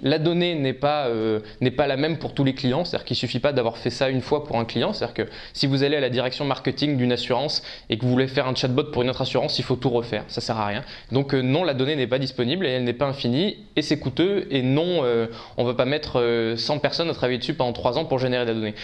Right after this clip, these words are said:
Donc il y a une limite à être capable de faire des solutions qui se basent sur des gros volumes de données. Alors,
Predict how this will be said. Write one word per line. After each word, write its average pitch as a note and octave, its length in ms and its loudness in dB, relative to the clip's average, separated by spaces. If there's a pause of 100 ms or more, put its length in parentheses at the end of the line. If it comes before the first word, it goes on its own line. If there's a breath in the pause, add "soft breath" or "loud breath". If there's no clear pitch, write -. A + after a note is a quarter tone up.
(140 loud breath)
Donc D#3 180 2
il G3 80 4
y - 20 2
a F3+ 40 0
une F3 120 4
limite F#3 320 0
à C#3+ 40 2
être C3+ 100 -4
capable D3+ 280 0
de B2+ 100 2
faire E3+ 260 0 (240 loud breath)
des C3+ 120 2
solutions D3 360 2
qui C#3 140 -2
se B2 60 2
basent C#3 280 2
sur C#3 400 0
des A#2 140 6
gros C3+ 160 4
volumes C#3 200 4
de A#2+ 60 2
données. A2+ 240 0 (4000 loud breath)
Alors, D#3 320 0